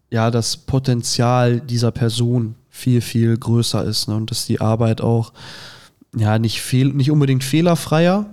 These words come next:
ne, das, so fehlerfrei und Fehlerkultur ist nochmal ein eigenes Thema, aber dass, ähm, zumindest da mehr Energie hintersteckt, dass, dass mehr passieren kann, dass, dass, ähm, ja auch gegenüber Krankheiten, also über mentale,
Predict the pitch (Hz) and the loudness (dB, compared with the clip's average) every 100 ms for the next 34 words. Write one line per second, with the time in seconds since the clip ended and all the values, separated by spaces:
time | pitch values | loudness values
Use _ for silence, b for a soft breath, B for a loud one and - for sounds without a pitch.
0 | - - 123 123 120 - - 131 123 117 | -16 -4 0 0 0 -2 -6 -2 -2 0
1 | 135 135 131 131 131 131 120 135 135 135 | 2 2 2 0 2 2 2 2 2 2
2 | 127 135 135 131 123 120 123 151 139 - | -2 0 0 0 -2 0 2 2 0 0
3 | 143 147 147 B B B B - 120 123 | 0 2 0 B B B B -2 2 2
4 | 120 - - 139 120 120 120 117 - 123 | 0 0 -6 0 0 2 0 0 0 0
5 | 120 127 120 - 117 117 117 117 110 120 | 2 2 2 0 0 2 2 2 2 2
6 | 113 123 127 117 110 101 - 107 - 110 | 2 2 2 2 0 -4 -4 -6 -4 -6
7 | - 113 - 117 - 113 - 123 123 117 | -4 -6 -2 -2 0 -2 2 2 2 0
8 | 110 110 110 - - B B B B - | -2 -2 -2 -4 -8 B B B B -2
9 | 117 - - - 120 117 117 120 117 117 | 0 0 -6 -4 0 0 0 0 2 2
10 | 107 123 - 123 123 123 123 120 123 120 | 2 0 0 0 2 0 2 2 2 0
11 | 131 - 123 127 131 127 127 120 113 123 | -4 -4 0 2 2 2 2 0 0 0
12 | 113 113 110 131 131 | 0 0 0 0 2